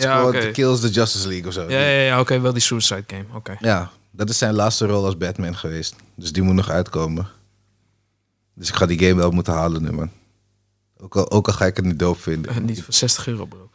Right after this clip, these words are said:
Speaker 2: Ja, jawel, man.
Speaker 1: Nou, ik ga geen zestig euro voor neerleggen. Ik wil eens kijken of die goed is of niet.
Speaker 2: Ik ga ervan uit dat het dope is. Batman zit erin. Hoe kan het niet dope zijn?
Speaker 1: Misschien is Batman dope, maar de rest niet. <laughs>
Speaker 2: Ja, dat zou ook wel kunnen, ja.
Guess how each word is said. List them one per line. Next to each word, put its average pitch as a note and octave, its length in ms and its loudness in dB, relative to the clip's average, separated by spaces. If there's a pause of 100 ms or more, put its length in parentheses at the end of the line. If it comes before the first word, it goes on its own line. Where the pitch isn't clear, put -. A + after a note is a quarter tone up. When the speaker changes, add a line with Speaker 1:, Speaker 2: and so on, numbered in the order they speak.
(360)
Speaker 2:
Ja, F#2 500 2
jawel, E2+ 280 0
man. D#2 220 -8 (840)
Speaker 1:
Nou, A2+ 160 -12
ik A2 60 -4
ga - 140 -4
geen A#2 180 -4
zestig - 300 0
euro B2 220 2
voor A2 140 -6
neerleggen. G#2 380 -8
Ik A2+ 80 -10
wil A2+ 100 -4
eens A#2 120 -2
kijken A#2+ 320 -2
of - 60 -6
die A2+ 100 -4
goed B2 200 -2
is A2+ 140 -6
of G#2+ 120 -10
niet. G#2+ 140 -14 (440)
Speaker 2:
Ik A2 140 2
ga G2 200 2
ervan F2 240 -2
uit F2+ 160 0
dat F2 100 -2
het D2+ 120 -6
dope E2+ 220 -4
is. D#2 60 -10
Batman F2+ 340 0
zit - 220 -6
erin. D#2+ 120 -4
Hoe D#2+ 80 -2
kan E2+ 140 0
het E2+ 100 2
niet D2+ 160 -2
dope D#2+ 200 -6
zijn? - 220 -6 (1800)
Speaker 1:
Misschien C3 280 -2
is B2+ 80 2
Batman A#2+ 380 2
dope, B2 240 2
maar B2 100 2
de B2 80 2
rest B2+ 220 0
niet. B2 280 -2 (360)
<laughs> - 320 0
Speaker 2:
Ja, G2+ 260 2
dat G#2+ 160 0
zou G#2 160 2
ook G#2 60 0
wel G2+ 140 2
kunnen, F2+ 260 -4
ja. E2+ 200 -6